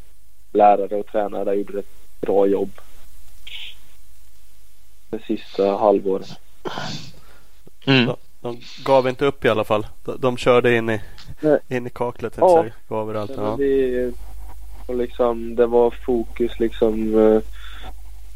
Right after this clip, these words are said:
Speaker 1: sen så blev vi hela tiden så här: "Nu får vi inte gö-, ha lokalen längre och nu får vi inte ha det här längre", liksom. Men det var by-, det var nyttigt för mig,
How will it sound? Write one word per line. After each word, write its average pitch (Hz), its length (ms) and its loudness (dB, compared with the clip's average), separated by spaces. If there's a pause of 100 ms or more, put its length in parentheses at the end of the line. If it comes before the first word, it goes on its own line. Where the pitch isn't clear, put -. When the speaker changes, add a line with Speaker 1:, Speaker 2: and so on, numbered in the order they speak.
(580)
Speaker 1:
sen 117 160 8
så 113 100 -6
blev 113 220 6
vi 113 680 2
hela 120 280 6
tiden 120 420 4
så 127 80 0
här: 110 580 4 (200)
"Nu 117 120 -4
får 120 160 0
vi 117 80 2
inte 113 220 -4
gö-, 110 200 4
ha 104 420 6
lokalen 101 800 2
längre 101 360 0
och 101 80 -10
nu 104 80 2
får - 160 -2
vi 107 80 4
inte 107 120 -2
ha 107 140 6
det 98 100 6
här 104 260 4
längre", 98 460 -4
liksom. - 380 -4
Men 98 160 -2 (1900)
det 127 100 8
var 127 100 8
by-, 110 380 -2
det 123 140 6
var 135 100 8
nyttigt 139 480 0
för 147 120 -2
mig, 143 280 -2